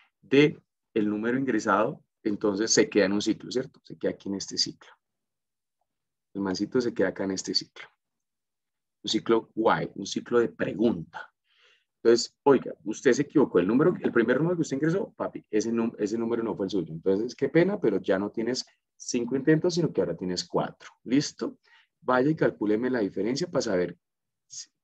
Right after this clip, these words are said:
Te voy a hacer buena gente, te voy a dar una ayuda. Para que no te sientas mal, ¿cierto? Entonces le digo, oiga, <clears throat> el número que tú me ingresaste, la diferencia es menor que cinco. Sí, sí es número, bien. Estás súper bien,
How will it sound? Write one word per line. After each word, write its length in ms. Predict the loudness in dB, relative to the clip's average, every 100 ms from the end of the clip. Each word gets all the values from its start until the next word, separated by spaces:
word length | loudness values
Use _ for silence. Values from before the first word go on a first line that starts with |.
| _ _
Te 100 | -2
voy 320 | -2 2 4
a 40 |
hacer 140 | 6 4
buena 220 | 2 2
gente, 320 | 2 0 -4
te 120 | -10
voy 180 | -8 -6
a 80 | -4
dar 120 | -4
una 120 | -4
ayuda. 360 | -4 -6 -6 -8 _ _ _ _ _ _ _ _ _
Para 120 | -8
que 100 | -4
no 80 | 0
te 100 | 2
sientas 360 | 2 0 0
mal, 320 | 0 0 -2 -12
¿cierto? 320 | _ -4 -2 -2
Entonces 180 | 0
le 60 | 2
digo, 100 | 2
oiga, 240 | 2 0 -2 0
<clears throat> 440 | 2 4 2 -2 _ _ _ _ _ _
el 140 | -6
número 300 | -4 -2 -2
que 100 | -4
tú 120 | -6 -4
me 80 |
ingresaste, 640 | -2 -2 0 -2 0 0 -2
la 140 | -2 -2
diferencia 680 | -2 0 0 -2 -4 -4 -6 -2
es 300 | 0 0 0
menor 300 | 0 2 2
que 120 | 2
cinco. 400 | 2 0 0 -2
Sí, 960 | -4 -10 -8 -8 -10 -14 -6 -4 -4 -6
sí 180 | -6 -2
es 120 | -2
número, 460 | 0 2 2 0 -8 _
bien. 240 | -6 -6 -8 _ _ _ _
Estás 320 | -10 -6 -4
súper 320 | -2 2 2
bien, 340 | 4 4 2